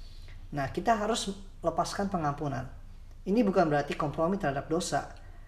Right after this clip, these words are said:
atau berpura-pura tidak melihat dosa. Orang yang berbuat demikian tetap harus kita tegur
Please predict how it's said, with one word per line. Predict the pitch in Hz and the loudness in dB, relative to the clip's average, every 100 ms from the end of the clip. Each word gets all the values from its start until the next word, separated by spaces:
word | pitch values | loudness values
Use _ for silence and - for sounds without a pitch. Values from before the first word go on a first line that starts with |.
| - | -6
atau | 143 175 | 2 4
berpura-pura | 165 160 156 160 151 180 | 6 6 6 4 4 2
tidak | 175 160 | 2 0
melihat | 165 160 175 - | 0 0 0 2
dosa. | 185 190 147 - - - - - - - - - - - - 175 | 0 2 0 -2 -8 -14 -14 -14 -14 -14 -16 -16 -16 -16 2 6
Orang | 180 208 | 8 6
yang | 202 180 | 4 4
berbuat | 165 170 175 175 | 2 4 2 2
demikian | 156 151 160 180 220 - | 0 0 6 6 4 -2
tetap | - 180 180 | 2 2 2
harus | 170 165 - | -4 -4 -8
kita | - 165 156 - | -4 0 0 0
tegur | 147 143 143 - | 2 4 4 0